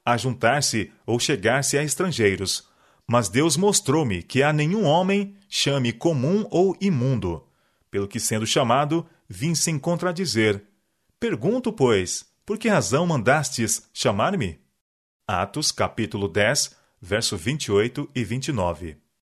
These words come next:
Cornélio então relatou sua experiência e as palavras do anjo, dizendo em conclusão: "Logo mandei chamar-te, e bem fizeste em vir.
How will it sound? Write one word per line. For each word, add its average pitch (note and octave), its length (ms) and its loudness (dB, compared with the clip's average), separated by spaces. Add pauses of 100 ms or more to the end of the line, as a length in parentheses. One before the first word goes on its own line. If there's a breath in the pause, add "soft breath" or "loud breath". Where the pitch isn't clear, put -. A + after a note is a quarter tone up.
(420)
Cornélio C3+ 540 2
então D3+ 300 2
relatou C#3+ 480 2
sua C#3 180 0
experiência C#3 680 0
e B2 80 4
as C3+ 140 4
palavras C3+ 520 2
do D#3 160 0
anjo, C#3 400 0
dizendo B2+ 640 0
em E3+ 80 0
conclusão: A#2+ 760 0 (680 soft breath)
"Logo C3+ 360 0
mandei C#3 340 0
chamar-te, G#2 760 0 (220)
e A2 80 -8
bem C3+ 220 -2
fizeste D3 580 -2
em G3 80 -2
vir. A2+ 380 -2